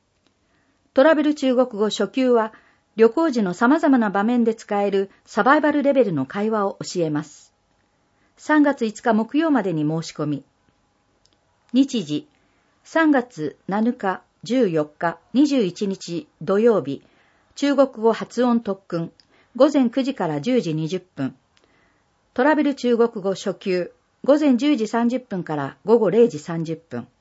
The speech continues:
場所、市民活動センター。料金、各三回二千円。申し込み問い合わせ、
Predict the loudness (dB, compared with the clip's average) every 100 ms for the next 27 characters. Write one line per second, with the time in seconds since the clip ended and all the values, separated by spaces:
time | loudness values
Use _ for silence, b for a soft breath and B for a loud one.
0 | _ _ _ _ _ _ _ -10 -8 -4
1 | -2 -2 -4 _ _ _ _ -2 0 2
2 | 2 -2 0 2 2 -2 -8 -4 -4 -4
3 | -8 _ _ _ _ _ _ _ -2 2
4 | 2 0 -10 -12 -12 _ _ _ -8 -8
5 | -6 -8 -10 _ _ -4 0 0 0 -2
6 | -4 -6 -4 -2 -2 -2 -4 -10 _ _
7 | _ _ _ _ _ _ _ _ _ _
8 | 0 4 4 2 0 0 -2 -2 -2 -4
9 | -4 -4 -4